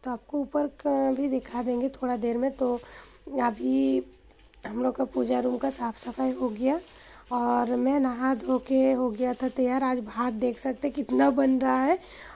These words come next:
और इधर मेरा गोभी का सब्जी भी मैंने चढ़ा दिया था और मैं नहा धो के पूजा पाठ करके हो गया था रेडी। तो मैं साड़ी पहनी थी, ये साड़ी आप लोग आगे भी देख सकते हैं, सूती का साड़ी था।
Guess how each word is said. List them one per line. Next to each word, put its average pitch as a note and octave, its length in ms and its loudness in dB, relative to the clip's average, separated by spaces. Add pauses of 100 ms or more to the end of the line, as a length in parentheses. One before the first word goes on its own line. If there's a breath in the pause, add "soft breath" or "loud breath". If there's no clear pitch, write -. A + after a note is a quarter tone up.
और B3+ 80 2
इधर C4 200 4
मेरा C4+ 180 4
गोभी A#3+ 280 0
का C4+ 120 0
सब्जी B3+ 260 0
भी C#4+ 140 2
मैंने C4+ 260 2
चढ़ा B3 300 0
दिया B3 200 0
था C4+ 80 -2
और C4+ 80 0
मैं C4 180 0
नहा B3 300 -2
धो A#3 200 -2
के C#4 160 0
पूजा C4+ 440 -2
पाठ B3 220 -2
करके B3+ 280 -4
हो C4 80 2
गया A#3 180 -4
था C#4+ 140 0
रेडी। B3+ 340 2 (760 loud breath)
तो A#3+ 240 2
मैं C#4+ 140 4
साड़ी C#4+ 300 2
पहनी C#4 360 2
थी, C#4 220 0
ये C4+ 100 2
साड़ी C4 280 0
आप B3 160 0
लोग B3+ 140 0
आगे B3+ 260 0
भी D#4 100 2
देख C4+ 200 0
सकते C4+ 320 -6
हैं, C4+ 100 2
सूती C4 300 -4
का C4 120 0
साड़ी B3 280 -2
था। F4 200 -2